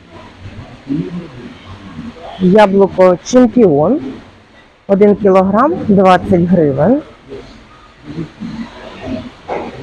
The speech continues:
Яблуко зелене.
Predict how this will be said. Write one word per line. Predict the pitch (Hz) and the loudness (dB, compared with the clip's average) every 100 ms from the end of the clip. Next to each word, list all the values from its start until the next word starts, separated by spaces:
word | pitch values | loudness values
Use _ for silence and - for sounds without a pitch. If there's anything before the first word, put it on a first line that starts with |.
| - - - - - - - - - - - | -14 -14 -18 -20 -20 -20 -20 -20 -18 -8 0
Яблуко | 185 226 202 208 - 196 185 185 | 2 4 4 2 2 2 2 2
зелене. | 185 285 262 196 175 196 | 2 4 4 4 2 0